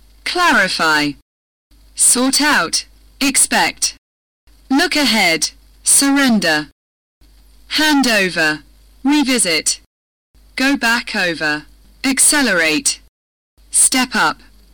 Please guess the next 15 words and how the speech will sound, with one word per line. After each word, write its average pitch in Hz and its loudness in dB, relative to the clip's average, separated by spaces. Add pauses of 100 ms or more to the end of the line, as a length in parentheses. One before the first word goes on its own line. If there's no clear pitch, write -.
Terminate. 262 0 (840)
Wind 269 2
up. 165 0 (440)
Recover. 247 -2 (800)
Make 285 0
up 208 0
for. 151 -4 (400)
Join 285 2
in. 226 2 (840)
Chip 294 0
in. 151 -2 (320)
Retract. 214 -2 (760)
Take 285 -2
back. - -2 (280)
Develop. 226 0